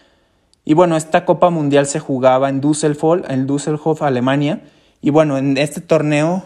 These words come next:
Vilas lo jugó junto a José Luis Clerc. Y bueno, logró derrotar a Ivan Lendl, a Lou Gehrig, a Barazzuti. Vuelve a derrotar a Borg, le vuelve a ganar a Barazzuti y Argentina ganaría esta copa de manera invicta.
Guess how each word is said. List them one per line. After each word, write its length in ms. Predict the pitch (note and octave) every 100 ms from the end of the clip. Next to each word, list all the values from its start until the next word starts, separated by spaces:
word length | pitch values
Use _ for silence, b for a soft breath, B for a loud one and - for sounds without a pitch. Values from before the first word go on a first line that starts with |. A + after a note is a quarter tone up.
| B B B
Vilas 400 | C#3 C3+ C#3 D3
lo 80 | C3+
jugó 300 | C#3 B2+ C3+
junto 320 | D3+ C#3+ C3
a 60 | B2+
José 280 | B2 -
Luis 240 | A#2+ C3 -
Clerc. 420 | D3+ E3+ B3+ - b b b b b b b
Y 100 | -
bueno, 300 | F#3+ F3+ D3+
logró 320 | C#3 C#3+ D3+ E3+
derrotar 500 | F3+ D3+ - D3+ D#3
a 140 | D3+
Ivan 300 | C#3+ C3+ C#3+
Lendl, 600 | E3 F#3 F#3+ G#3 C#4+ - _
a 160 | C3 B2
Lou 240 | C#3+ C#3
Gehrig, 540 | D3 D#3+ F#3 G3+ A#3+ -
a 80 | C3
Barazzuti. 920 | B2+ B2+ B2 - E3 F3 G3+ A#3 B B B B
Vuelve 300 | C#3+ D#3+ E3
a 40 |
derrotar 400 | D3+ C3+ B2+ C#3
a 60 | C#3
Borg, 460 | C3+ E3+ G#3+ - b b b b
le 120 | C3
vuelve 260 | C#3+ D#3+ E3+
a 40 |
ganar 260 | D#3+ D3 D3+
a 60 |
Barazzuti 800 | D3 C3+ C3 E3+ E3+ F#3+ G#3 -
y 120 | C#3+ D3
Argentina 640 | C3+ C#3 C3 D#3 D#3 D#3
ganaría 400 | D3+ C3+ C3 C3+
esta 260 | C3+ D3+ C#3+
copa 300 | C#3+ C3+ C#3+
de 100 | C3+
manera 320 | B2+ B2 C3
invicta. 680 | C#3 C3+ D3 D3 F3 A3+